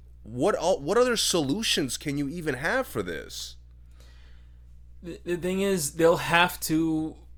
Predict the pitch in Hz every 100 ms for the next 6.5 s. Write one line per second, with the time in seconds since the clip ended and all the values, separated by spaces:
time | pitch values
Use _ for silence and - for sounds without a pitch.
0 | - - - - - - - - - -
1 | - - - - - - - - - -
2 | - - 180 160 170 - 220 226 208 185
3 | 180 170 170 180 180 165 - 170 175 -
4 | 156 160 170 190 165 156 151 147 175 160
5 | 143 143 143 - 135 131 147 147 143 120
6 | 113 104 - - -